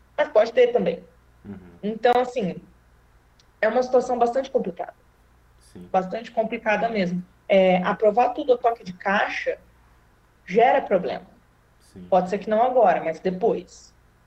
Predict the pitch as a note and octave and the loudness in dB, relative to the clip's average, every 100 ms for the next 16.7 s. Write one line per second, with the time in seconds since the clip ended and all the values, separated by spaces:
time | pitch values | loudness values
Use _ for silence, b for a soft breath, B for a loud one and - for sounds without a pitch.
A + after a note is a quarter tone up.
0 | - G#2+ A#2+ - - - G#2+ G2+ F#2+ G#2+ | -14 -12 -12 -14 -18 -14 -10 -10 -10 -12
1 | - G#2 F#2+ - A2 - G#2+ F2+ G#2 A#2+ | -12 -16 -16 -14 -12 -12 -14 -12 -12 -10
2 | A2+ G#2+ A2+ A2+ - G2+ G2+ G2+ A2 G#2 | -12 -14 -14 -16 -12 -10 -10 -10 -12 -12
3 | G2+ F#2+ - F#2+ F#2 A2 B2+ - _ F#2 | -12 -12 -14 -12 -12 -12 -14 -20 _ -18
4 | F#2 F#2 F#2 F2+ F2+ F2 - A2 A2 A2 | -14 -14 -14 -16 -18 -20 -16 -14 -12 -12
5 | A2 A2+ A2+ G#2+ G#2+ - A#2+ B2 G#2 G#2+ | -12 -12 -14 -14 -14 -14 -12 -12 -12 -14
6 | G#2 G2 G2 G2+ G2+ - G2 - F#2 F#2 | -16 -16 -14 -14 -14 -16 -18 -16 -18 -16
7 | - G#2+ B2+ - _ b b b b b | -14 -12 -12 -16 _ b b b b b
8 | _ _ G#2+ G2+ G2 G2 G2 G2 F#2+ G2 | _ _ -18 -16 -14 -14 -14 -16 -14 -8
9 | G#2 A#2+ B2 C#3+ C#3+ C3 A#2+ D#3 - C#3 | -6 -6 -8 -8 -8 -6 -6 -6 -10 -14
10 | A#2+ G#2+ A2 C3 D#3 A2+ G2+ F2+ b b | -12 -10 -8 -8 -10 -10 -12 -12 b b
11 | b b _ A#2 - - C3+ D3+ G3+ G3 | b b _ -14 -14 -10 -8 -6 -6 -8
12 | - F#3 E3+ C#3 D#3 F3 D3+ - D3 E3+ | -8 -8 -8 -10 -12 -10 -10 -8 -10 -10
13 | D3 D3+ - - C#3+ C3+ C#3 C3+ C3+ - | -12 -14 -14 -14 -12 -10 -12 -10 -12 -12
14 | C3 A#2+ A#2 B2 A#2+ B2 B2+ B2+ C3+ B2 | -12 -10 -10 -12 -14 -16 -16 -14 -16 -16
15 | B2 A2+ F2 - G3+ F3+ F#3+ C#3 - C3 | -12 -10 -10 -6 -4 -4 -4 -6 -6 -4
16 | C3+ A2+ F#2+ F2+ E2 - | -4 -6 -10 -12 -14 -18